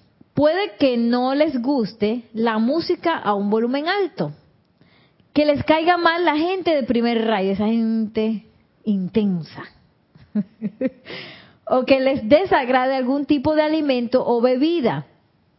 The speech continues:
Esa aversión dulce es toda una ramificación de odio,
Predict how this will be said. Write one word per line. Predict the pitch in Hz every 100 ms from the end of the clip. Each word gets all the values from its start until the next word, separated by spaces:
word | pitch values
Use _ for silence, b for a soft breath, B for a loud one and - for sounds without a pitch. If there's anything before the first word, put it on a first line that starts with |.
| _ _
Esa | 294 370 415 381 294
aversión | 269 262 262 285 320 320 262
dulce | 294 339 311 - 202 190
es | 226 240 - _ -
toda | 330 349
una | 320 277
ramificación | 240 240 226 220 220 196 190 190 214 214
de | 208
odio, | 202 247 247 254